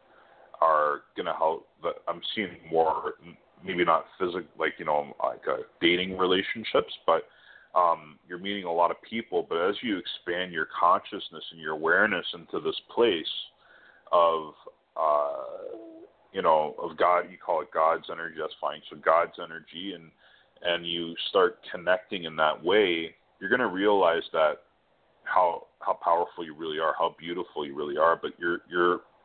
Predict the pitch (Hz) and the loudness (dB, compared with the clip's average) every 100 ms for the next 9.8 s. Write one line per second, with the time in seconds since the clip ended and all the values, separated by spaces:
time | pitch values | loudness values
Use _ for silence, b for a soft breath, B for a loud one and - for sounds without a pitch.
0 | - 85 98 110 - 90 87 87 82 80 | -12 2 4 4 0 -10 -12 -12 -10 -12
1 | - b b b b _ - 107 98 - | -14 b b b b _ -2 0 0 -8
2 | 87 78 - 98 82 87 104 101 71 60 | -14 -12 -10 -8 -8 -8 -10 -10 -12 -16
3 | - _ _ _ _ _ _ _ _ _ | -20 _ _ _ _ _ _ _ _ _
4 | _ - 90 92 87 78 104 - - 87 | _ 2 4 6 2 0 -4 -4 0 0
5 | 82 - 87 90 78 76 82 85 82 76 | 0 0 -4 -4 -14 -14 -10 -6 -6 -6
6 | 73 - 80 73 71 - - 73 - 82 | -12 2 4 4 2 -6 -8 -6 -4 -4
7 | - 76 - 92 90 101 117 117 - 104 | -6 -6 -4 -4 2 2 2 -4 -8 -2
8 | 95 87 - 78 76 78 78 - 78 76 | 0 0 -2 -8 -2 -2 -2 -6 -8 -2
9 | 80 78 73 87 87 73 71 | -2 -2 -8 -6 -6 -8 -10